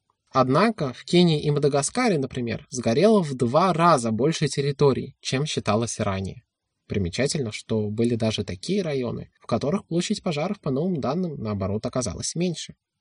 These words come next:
Кроме того, учет мелких возгораний показал, что сезон пожаров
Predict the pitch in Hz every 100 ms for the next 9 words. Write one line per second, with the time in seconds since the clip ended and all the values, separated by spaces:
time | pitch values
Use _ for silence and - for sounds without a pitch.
0 | _ _ 113 107 101 101 113 185 185 -
1 | 120 - 214 - 156 143 120 - 123 -
2 | 120 196 190 - - 107 151 131 - -
3 | - 127 107 - 113 120 107 107 139 170